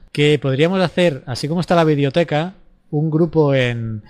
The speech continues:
Bueno, él proponía una plataforma que se llama Goodreads, que es de libros, pero bueno, la idea que él proponía es, eh, pues, eh,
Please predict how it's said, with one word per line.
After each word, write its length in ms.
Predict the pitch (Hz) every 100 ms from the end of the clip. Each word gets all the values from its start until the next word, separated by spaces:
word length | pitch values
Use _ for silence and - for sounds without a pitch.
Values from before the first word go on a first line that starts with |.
| - - - _ -
Bueno, 200 | 139 131
él 80 | 127
proponía 480 | 151 127 131 139
una 120 | 131 127
plataforma 460 | 123 120 139 135
que 40 | 120
se 80 |
llama 180 | 127 127
Goodreads, 800 | 120 131 127 127 143 143 143 -
que 120 | -
es 100 | 123
de 140 | 113 117
libros, 560 | 143 143 127 147 - - - - -
pero 220 | - 135 135
bueno, 220 | 135 117
la 160 | 117
idea 420 | 123 120 147 156 143
que 120 | 147
él 100 | 139
proponía 440 | 143 135 151 160
es, 140 | 165 143
eh, 60 |
pues, 240 | 123 120 110
eh, 320 | 117 113 117